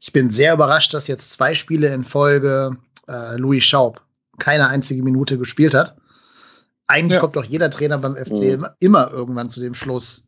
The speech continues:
Speaker 1: Schaub muss spielen, sonst gibt das keinen. Ähm, ich hab ja gedacht, gegen Leipzig, okay,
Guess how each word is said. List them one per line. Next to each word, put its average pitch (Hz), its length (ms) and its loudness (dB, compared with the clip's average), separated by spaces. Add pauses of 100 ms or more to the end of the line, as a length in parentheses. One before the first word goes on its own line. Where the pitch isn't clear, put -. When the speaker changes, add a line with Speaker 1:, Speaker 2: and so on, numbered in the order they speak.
(120)
Speaker 1:
Schaub 123 300 -2
muss 120 140 -12
spielen, 160 380 -6
sonst 113 200 -10
gibt 139 180 -6
das 117 120 -8
keinen. 127 340 -6 (760)
Ähm, 131 500 2 (140)
ich - 140 -6
hab 156 120 0
ja 160 100 2
gedacht, 147 320 0
gegen 135 180 -2
Leipzig, 147 500 -2
okay, 151 480 0